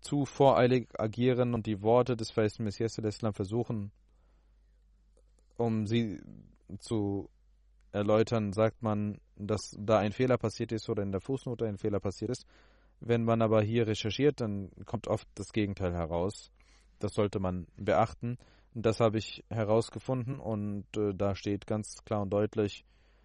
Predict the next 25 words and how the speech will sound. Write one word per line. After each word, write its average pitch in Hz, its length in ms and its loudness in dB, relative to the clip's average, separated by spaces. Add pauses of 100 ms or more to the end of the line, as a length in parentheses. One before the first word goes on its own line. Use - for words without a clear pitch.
(160)
dass 104 480 0
sowohl 104 560 2
bei 117 180 6
Hunain 107 380 0
als 113 260 -4
auch 110 80 -4
bei 98 180 2
Uhud 117 280 0
der 98 120 2
heilige 95 280 -2
Prophet 101 400 -4
Muhammad 104 240 -2
sallallahu 98 160 -4
alaihi 92 60 -6
wasallam 95 120 -8
diese 92 220 -4
Worte 92 240 0
gesagt 87 360 -6
hat. 104 140 -6
Diese 95 300 -4 (640)
Erläuterung 98 640 -2
wollte 92 240 -2
ich - 140 -6
auch 104 360 0 (260)
machen. 113 360 0